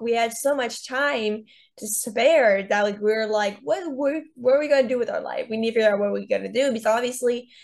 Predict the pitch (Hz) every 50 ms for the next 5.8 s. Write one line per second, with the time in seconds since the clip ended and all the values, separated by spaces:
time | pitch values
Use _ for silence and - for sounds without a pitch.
0 | - _ _ - 269 247 254 247 - 285 254 247 240 226 226 - - - - -
1 | 220 214 214 214 - - - 208 220 208 208 - - 220 214 208 202 208 - 202
2 | 180 180 202 214 202 196 196 202 202 202 202 185 202 196 202 196 196 190 185 190
3 | 185 175 175 190 185 175 180 190 202 214 214 226 226 - - - 240 233 233 240
4 | 220 202 196 196 196 185 185 185 - 196 185 - - - 202 196 190 180 180 185
5 | 180 180 180 175 175 165 170 185 220 269 269 - - - -